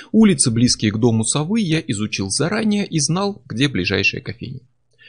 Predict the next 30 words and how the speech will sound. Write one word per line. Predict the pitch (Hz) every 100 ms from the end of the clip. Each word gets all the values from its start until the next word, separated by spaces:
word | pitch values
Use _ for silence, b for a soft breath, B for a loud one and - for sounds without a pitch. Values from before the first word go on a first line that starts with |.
| B -
Заведение | 131 147 143 147 123 127
кофе | 156 139 123
и | - 135
печенье | 127 - 190 202 185
не | 165 190 214
било | 151 156 107 104
рекорды | 101 104 95 90 -
по | - 90
оригинальности | 90 98 107 95 90 95 -
названия, | 131 143 196 220 139
но | 127 139
выпечку | 190 - - - -
там | 151 156 - _
подавали | 92 98 110 107
отменную, | 101 107 104 95 95 -
судя | - 117 -
по | 87
отзывам. | 101 - 104 113 _ _ _ _ _ B B
Аромат | 131 131 147 135 90 -
выпечки | 104 - 101 -
подтверждал | - 104 - 113 110 117 185
отзывы, | 214 180 175
и | - 135
я | 185
почувствовал | - 135 156 - 110 113 117
его | 127
чуть | 127 113
не | 107
за | 101
квартал. | - 82 - -